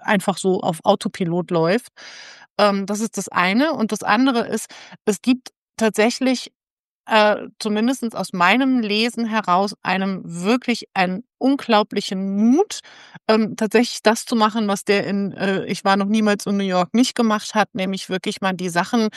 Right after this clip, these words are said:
äh, zusammenzupacken und zu sagen, „Ich mach jetzt einfach mal was ganz anderes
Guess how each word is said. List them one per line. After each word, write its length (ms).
äh, 280
zusammenzupacken 960
und 120
zu 80
sagen, 300
„Ich 140
mach 180
jetzt 200
einfach 380
mal 320
was 260
ganz 220
anderes 680